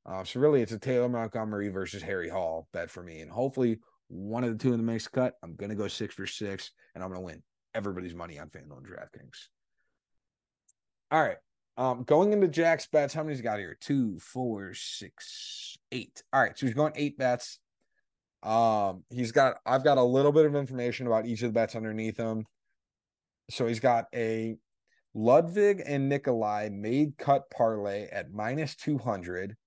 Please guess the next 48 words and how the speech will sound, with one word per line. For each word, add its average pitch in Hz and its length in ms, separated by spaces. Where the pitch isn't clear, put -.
So 123 140
when 117 120
you 117 60
combine 123 440
those 175 180
two 170 100
together, 147 540
um, 107 200
it's 107 140
an - 60
eighty-one 160 500
percent 135 460
combined 113 720
cut 123 300
rate, 87 440
which 120 260
pretty 214 160
much 135 180
gives 117 160
you 107 60
the 98 80
free 110 260
money. 82 400
You 92 80
know, 92 80
if 95 120
you're 139 120
doing 185 260
anything 127 400
at 117 120
eighty-one 110 400
percent, 107 380
four, 117 380
four 139 300
out 120 80
of 107 60
five 110 200
times 98 260
you're 90 80
making 85 260
that 78 180
dough, 50 320
uh, 78 220
which 85 260
we 101 100
are 90 100
here 85 220
for. 71 380